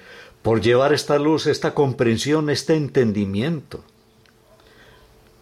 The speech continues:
primeramente a las almas de nuestras queridas y amadas familias del alma de nuestra querida comunidad,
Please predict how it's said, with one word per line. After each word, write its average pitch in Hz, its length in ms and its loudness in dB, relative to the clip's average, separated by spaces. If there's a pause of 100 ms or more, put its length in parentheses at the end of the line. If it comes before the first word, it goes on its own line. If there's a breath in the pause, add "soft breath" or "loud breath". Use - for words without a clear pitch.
(140)
primeramente 131 1080 0 (640 soft breath)
a 95 100 -2
las 95 260 0
almas 131 680 -2 (1200 soft breath)
de 104 140 0
nuestras 113 640 0
queridas 127 480 2
y 131 60 0
amadas 123 320 0
familias 120 500 0
del 101 160 0
alma 113 240 0
de 107 80 -2
nuestra 92 320 -6
querida 92 380 -4
comunidad, 87 560 -6